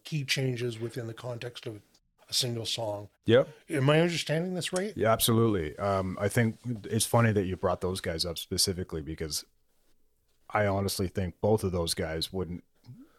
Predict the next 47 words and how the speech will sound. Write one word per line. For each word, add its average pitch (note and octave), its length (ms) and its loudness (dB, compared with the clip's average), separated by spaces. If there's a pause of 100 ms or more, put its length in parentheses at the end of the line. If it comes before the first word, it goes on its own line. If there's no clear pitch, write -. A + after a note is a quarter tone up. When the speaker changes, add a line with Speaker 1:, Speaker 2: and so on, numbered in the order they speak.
(220)
Speaker 2:
be G#2+ 120 4
on F#2 140 2
the F2+ 60 0
map F2+ 320 0
if - 260 -10
there F2+ 120 0
wasn't F2 300 -2
that D#2 160 -8
band D#2+ 280 -4
I D#2 40 -6
just E2 240 -4
mentioned, D2+ 380 -6
Meshuggah. D2 480 -6
They, F#2 220 -2 (540)
they A#2 160 6
Speaker 1:
Oh, G#2 100 2
Speaker 2:
opened A2 260 4
Speaker 1:
no, - 100 4
Speaker 2:
up. G2+ 60 0
Speaker 1:
there's C3 260 4
cl-, E3 220 -4
they, C3 200 2
the C3+ 420 2 (460)
Meshuggah, D#3+ 480 2
yeah, C#3+ 240 2
and C3+ 160 0
I'm, C3 180 -2 (140)
you C#3 160 2
know, C3 120 4
Speaker 2:
Yeah. B2 100 4
Speaker 1:
I'm A#2+ 80 0
not A#2+ 160 0
a G#2 60 -6
metal A2 240 -4
guy, G2 160 -6
but G#2+ 160 -6
Speaker 2:
Yeah. D#2+ 280 2 (1300)
Speaker 1:
somebody C#3+ 560 2
had A2 240 -8
to - 40 -12
kick - 300 -10
the A2 60 -12
gate G2+ 300 -8
open. - 440 -14
Speaker 2:
It A#2 120 4
was B2 200 6
them. F2 280 0